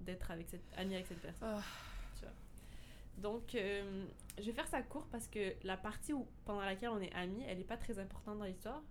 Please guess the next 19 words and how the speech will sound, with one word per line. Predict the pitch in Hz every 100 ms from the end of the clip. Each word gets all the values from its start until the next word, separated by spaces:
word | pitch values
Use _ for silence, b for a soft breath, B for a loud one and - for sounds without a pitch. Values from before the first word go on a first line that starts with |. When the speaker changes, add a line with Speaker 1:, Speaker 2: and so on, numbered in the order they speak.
| - -
Speaker 1:
Ok, | 175 208
ce | 254
qui | -
est | 202
important | 196 254
de |
savoir, | 285 190
c'est | 247 214
que |
j'étais | 190 185
amie | 208
avec | 247 226
une | 196
personne. | 196 - 185 185 302 B B B B - -
On | 170 156 175
va | 185
l'appeler | 185 208
Sarah. | 185 175 160 - -
Ok, | -